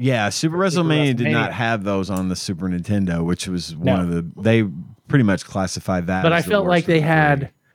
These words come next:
Speaker 2: uh, for the most part, the better wrestlers of that era.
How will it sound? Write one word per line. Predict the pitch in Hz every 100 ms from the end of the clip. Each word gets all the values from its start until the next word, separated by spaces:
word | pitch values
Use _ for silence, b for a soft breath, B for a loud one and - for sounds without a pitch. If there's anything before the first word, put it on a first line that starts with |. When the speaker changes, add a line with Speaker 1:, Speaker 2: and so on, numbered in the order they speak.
| _ _ _ _ _
Speaker 2:
uh, | 147 139 135
for | - 151 143
the | 131 135
most | 127 131 131 165 - _
part, | - 131 120 135 - _ _ _ _ 147
the | 135
better | 113 _ 131 127 117
wrestlers | 113 113 123 117 - - 120 117 -
of | 139 123
that | 120 104
era. | 135 143 - -